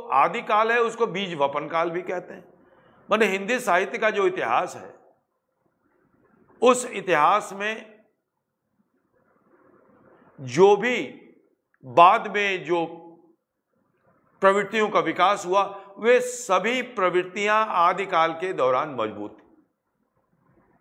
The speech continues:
इसलिए उसे सिद्ध सामंत काल भी कह दिया गया। तो कई तरह के नाम सामने आए, लेकिन ये देखा गया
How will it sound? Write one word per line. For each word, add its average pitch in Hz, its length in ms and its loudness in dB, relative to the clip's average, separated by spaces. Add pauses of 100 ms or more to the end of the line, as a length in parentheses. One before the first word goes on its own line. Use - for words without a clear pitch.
(520)
इसलिए 214 640 0 (960)
उसे 156 200 0
सिद्ध 147 300 -2
सामंत 143 420 -2
काल 165 260 0
भी 185 100 -10
कह 180 160 -4
दिया 196 220 -8
गया। 208 180 -12 (2000)
तो 247 60 2
कई 247 240 4
तरह 262 260 2
के 233 300 -2
नाम 185 340 0
सामने 143 440 -2
आए, 101 240 -4 (680)
लेकिन 233 260 0
ये 254 120 0
देखा 175 400 0
गया 139 260 0